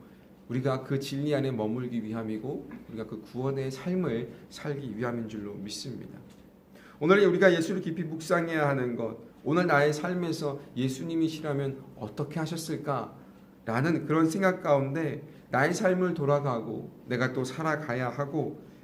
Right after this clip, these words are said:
깊이 묵상한 그 예수님이 우리의 삶에, 나의 삶에 나타나야 합니다. 이것이 말-, 이것이야말로 내가 그리스도 안에,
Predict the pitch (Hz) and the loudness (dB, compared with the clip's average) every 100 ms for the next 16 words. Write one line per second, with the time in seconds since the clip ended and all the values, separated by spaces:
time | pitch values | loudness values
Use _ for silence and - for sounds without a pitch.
0 | - 160 156 170 143 139 - 170 170 160 | -6 -6 -4 -4 -2 -2 2 2 2 2
1 | 139 147 143 190 160 143 165 - - - | 2 2 2 0 0 -2 -4 -6 -12 -20
2 | - - - 123 135 139 139 156 147 110 | -20 -20 -10 -4 -2 -2 -4 -6 -4 -4
3 | 98 95 139 143 156 131 110 113 - - | -4 -4 -4 -2 -2 -2 -2 -4 -8 -18
4 | - - 87 - 113 98 95 95 - 127 | -16 -12 -10 -6 -6 -4 -8 -10 -12 -10
5 | 131 123 - - - - - - - - | -8 -10 -14 -18 -20 -20 -20 -20 -20 -20
6 | - 156 190 185 196 170 170 190 208 196 | -8 4 4 6 4 6 6 6 6 6
7 | 170 156 160 135 117 139 160 - 147 143 | 6 4 0 -2 0 2 2 2 -2 -2
8 | - 151 104 110 113 | -2 0 0 -4 -6